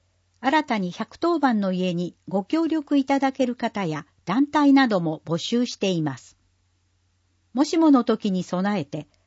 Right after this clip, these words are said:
お子さんの通学路などに設置されている百当番の家の場所をご家族で確認してみましょう。お近くの百当番の家の場所がわからない場合は、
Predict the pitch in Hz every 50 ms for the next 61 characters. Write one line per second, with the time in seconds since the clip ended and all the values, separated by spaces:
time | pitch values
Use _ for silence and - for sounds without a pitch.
0 | _ _ _ _ _ - 180 180 - 285 285 285 285 285 277 277 277 277 277 -
1 | 247 262 277 277 277 277 - 277 247 233 214 202 196 196 180 180 170 156 156 151
2 | - - 185 190 - - 277 277 285 277 247 247 247 247 233 220 220 208 202 185
3 | 185 190 - _ _ - - 208 196 _ - - - 349 359 339 277 240 220 196
4 | 185 180 180 170 175 190 185 185 196 185 160 175 180 - 190 175 170 175 175 -
5 | _ _ _ _ _ _ _ _ - 170 - - 320 302 294 285 285 - 196 170
6 | 147 - - 165 - - 254 269 294 285 277 269 - - 226 220 220 214 208 202
7 | 185 - - 180 147 135 - _ _ _ _ _ _ _ _ _ _ _ _ _
8 | _ _ _ _ _ _ _ _ _ - 185 214 - - - 320 320 302 - 311
9 | 302 311 277 - 285 285 - - - 302 311 294 262 240 220 196 190 185 175 170
10 | 185 196 196 208 180 202 208 - 202 190 185 165 151 156 165 - - 233 240 262
11 | 262 254 254 254 240 226 208 202 196 202 196 196 185 165 160 165 165 165 175